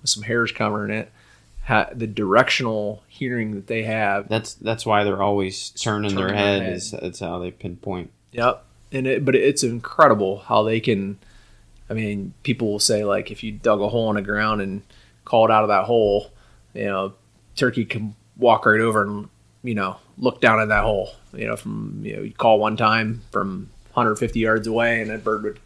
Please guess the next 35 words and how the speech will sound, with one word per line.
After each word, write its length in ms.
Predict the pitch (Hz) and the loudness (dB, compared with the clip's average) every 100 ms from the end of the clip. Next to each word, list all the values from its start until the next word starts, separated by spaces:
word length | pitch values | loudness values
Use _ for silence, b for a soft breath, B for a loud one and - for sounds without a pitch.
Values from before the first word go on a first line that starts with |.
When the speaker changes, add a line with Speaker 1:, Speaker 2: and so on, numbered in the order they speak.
| - | -2
Speaker 1:
walk 280 | 110 101 | 0 2
right 140 | 110 107 | 0 -2
over 120 | 104 | -2
and 80 | 101 | -6
look 140 | 104 | -4
down 180 | 104 101 | -2 -2
that 140 | 95 101 | -2 -2
hole. 300 | 101 98 - b b b b | -2 -4 -8 b b b b
I 80 | 110 | -4
believe 340 | 117 113 113 107 | 0 0 0 -2
it. 80 | |
I 80 | 101 | -4
mean, 160 | 104 107 | -6 -6
it's, 340 | 110 - - b b b b b _ | -6 -6 -8 b b b b b _
it's 140 | 120 113 | -8 -2
pretty 220 | - 113 | 2 2
incredible. 440 | 104 113 110 101 | 2 2 2 0
So, 240 | 104 127 - | 2 2 2
but 220 | 139 127 | 2 2
the 60 | 117 | 2
more 320 | 123 151 147 | 4 8 8
you 180 | 123 113 | 8 2
call, 720 | - - 113 92 95 - - - - | 4 8 10 8 6 2 -6 -20 -6
the 80 | |
more 240 | 117 120 117 | 0 2 2
they 80 | 117 | 2
know 220 | 117 110 | 2 0
exactly 560 | 110 107 135 127 - | -2 -6 -4 -2 0
where 140 | 123 113 | 2 2
you 240 | 110 104 | 0 -2
are, 360 | 101 98 101 101 - | 0 0 -2 -4 -6
and 140 | 117 | -4
the 40 | 113 | -2
more 300 | 117 120 | 0 2
that 80 | 117 | 2